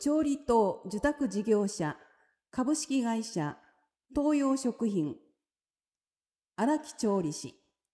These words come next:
いりこと大豆の香りあえ。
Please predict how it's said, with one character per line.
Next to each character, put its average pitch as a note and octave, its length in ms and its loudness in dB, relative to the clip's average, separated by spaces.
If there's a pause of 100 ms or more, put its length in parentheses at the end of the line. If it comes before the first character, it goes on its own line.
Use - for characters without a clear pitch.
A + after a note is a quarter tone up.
(2750)
い C4 100 2
り C#4 160 0
こ B3 140 0
と - 600 -4
大 C4 280 2
豆 C4 120 -4
の A#3 200 2
香 A3+ 320 2
り G#3 160 0
あ E3+ 100 0
え。 D3 180 -4